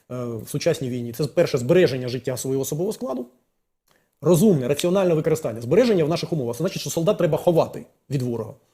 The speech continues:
Це значить, що люди, які виконують завдання, хочуть розуміти, що вони, ну, застосовуються, що в цьому є доцільність, що це розумні, розумні ризики, на які вони йдуть. І, звичайно, треба, е, треба аналізувати втрати ворога.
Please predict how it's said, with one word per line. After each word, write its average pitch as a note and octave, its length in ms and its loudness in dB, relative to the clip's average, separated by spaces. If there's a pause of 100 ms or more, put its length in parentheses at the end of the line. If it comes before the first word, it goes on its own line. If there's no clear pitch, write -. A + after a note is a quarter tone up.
Це F#3 80 -2
значить, A3 220 0
що G3 120 4
люди, A3+ 220 4
які F3+ 160 0
виконують F3+ 340 2
завдання, C#3+ 340 0
хочуть G#3 280 0
розуміти, F3 480 0 (220)
що D#3 120 -4
вони, G3+ 280 2 (180)
ну, C#3+ 120 -6 (140)
застосовуються, E3 680 -2
що - 180 -8
в D#3 40 -6
цьому A3 220 0
є G3+ 100 4
доцільність, F#3 480 -2 (920)
що E3+ 140 -2
це G#3+ 160 6
розумні, F#3 560 2 (140)
розумні D#3 400 2
ризики, C#3+ 360 0
на B2 60 -8
які C3+ 140 -6
вони C#3+ 160 -2
йдуть. A#2 220 -8 (920)
І, D#3+ 240 2
звичайно, G3+ 380 0
треба, F3+ 280 2
е, D#3 420 2
треба E3+ 200 0
аналізувати D#3+ 420 2
втрати F3+ 300 0
ворога. B2 340 -2